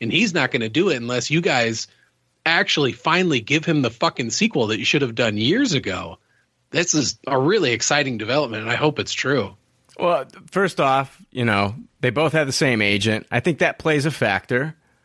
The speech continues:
Speaker 2: But I also think what plays a factor is that The Rock is doing this for the fans. I really do. I think he knows what the fans want. And he, I think he is, like, seeking the, the fans' kind of, like,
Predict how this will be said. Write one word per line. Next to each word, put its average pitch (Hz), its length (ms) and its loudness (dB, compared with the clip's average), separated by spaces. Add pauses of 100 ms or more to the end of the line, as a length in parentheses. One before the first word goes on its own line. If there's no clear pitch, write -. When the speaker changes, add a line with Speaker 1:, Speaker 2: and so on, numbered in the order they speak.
(120)
Speaker 2:
But 143 120 2
I 143 80 2
also 202 280 2
think 214 160 0
what 180 140 0
plays 156 240 0
a 127 60 0
factor 123 420 0
is 113 300 2
that 117 160 -2
The 107 100 2
Rock 123 260 2
is 107 140 -6
doing 117 340 2
this 104 220 0
for 101 500 2 (140)
the 92 100 -2
fans. 92 600 -2 (1000)
I 117 80 2
really 180 440 2
do. 135 260 2
I 107 100 4
think 202 180 0
he 196 120 2
knows 131 340 2
what 113 100 -6
the 113 60 -2
fans 107 380 0
want. 113 260 2
And 127 160 2
he, 135 180 0 (440)
I 294 140 2
think 302 200 2
he 277 220 2
is, 302 200 2
like, 123 220 2
seeking 131 680 0
the, 117 300 0 (100)
the 120 120 0
fans' 117 600 2
kind 113 260 0
of, 104 120 -2
like, 107 360 0